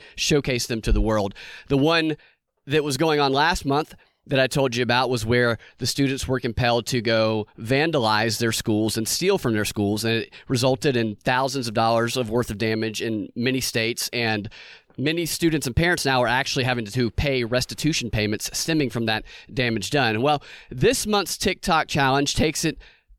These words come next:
a little further, as the challenge this month is students are now being encouraged to slap their teachers on the rear end. Now, school officials are warning the students that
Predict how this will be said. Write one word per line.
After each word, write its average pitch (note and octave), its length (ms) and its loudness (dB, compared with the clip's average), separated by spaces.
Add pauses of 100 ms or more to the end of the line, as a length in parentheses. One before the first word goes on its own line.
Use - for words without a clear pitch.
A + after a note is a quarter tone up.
(260)
a C#3+ 100 2
little E3 260 2
further, F3 580 2 (560)
as D#3+ 460 -2 (120)
the D#3+ 300 -2
challenge F#3 800 0
this B3 260 0
month D3+ 380 2
is D3+ 240 2
students G#3+ 540 -2
are D3+ 200 2
now F#3 440 2 (420)
being D#3 180 2
encouraged C#3 720 0 (520)
to C#3 120 -2
slap D#3 460 0
their D#3 340 0
teachers E3+ 540 0
on D#3+ 180 2
the D3 100 2
rear F#3 260 6
end. E3 400 0 (1600)
Now, E3+ 260 2
school C#4+ 320 -2
officials F#3+ 480 0
are E3+ 140 2
warning A#3 380 2
the D#3 40 0
students C3+ 460 0
that D#3+ 260 2